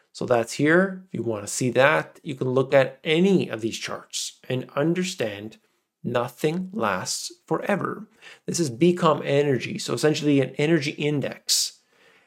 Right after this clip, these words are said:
And you can see that is broken down below. I'm not sure which average that is, but it's basically going in a slowing trend. This right here is something many people have been talking about,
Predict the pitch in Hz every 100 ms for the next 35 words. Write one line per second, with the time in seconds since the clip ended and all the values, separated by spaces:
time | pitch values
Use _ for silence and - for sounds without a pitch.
0 | - 135 151 185 185 160 147 135 135 -
1 | _ _ _ - 202 214 - - 135 _
2 | - 139 139 139 135 131 123 120 139 165
3 | 175 175 175 - _ _ _ _ _ _
4 | _ _ - 123 - 143 123 - 143 135
5 | 127 117 120 117 120 107 107 - - -
6 | - 120 - _ _ _ - 180 214 -
7 | 185 160 147 135 135 127 127 - - 127
8 | - - 135 135 139 143 131 127 127 _
9 | _ - 151 110 95 92 - _ _ _
10 | _ - 151 190 185 - - _ 120 117
11 | 123 123 139 131 170 139 156 139 147 196
12 | 233 - 220 214 127 117 117 120 131 135
13 | 139 123 117 113 113